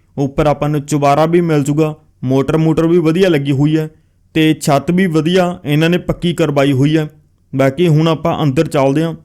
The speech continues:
ਸਾਰਾ ਕੁਛ ਤੁਹਾਨੂੰ ਮੈਂ ਦਿਖਾਉਣਾ ਹੈ। ਫਰੰਟ ਵਗੈਰਾ ਦੇਖ ਲਓ,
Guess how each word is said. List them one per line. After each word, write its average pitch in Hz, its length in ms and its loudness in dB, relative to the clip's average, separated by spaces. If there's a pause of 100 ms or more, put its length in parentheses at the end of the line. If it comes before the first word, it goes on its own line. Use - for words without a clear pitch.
(280)
ਸਾਰਾ 165 340 2
ਕੁਛ 180 220 0
ਤੁਹਾਨੂੰ 180 320 0
ਮੈਂ 151 140 2
ਦਿਖਾਉਣਾ 143 400 0
ਹੈ। 165 120 -4 (360)
ਫਰੰਟ 156 360 0
ਵਗੈਰਾ 156 340 0
ਦੇਖ 127 200 2
ਲਓ, 175 200 0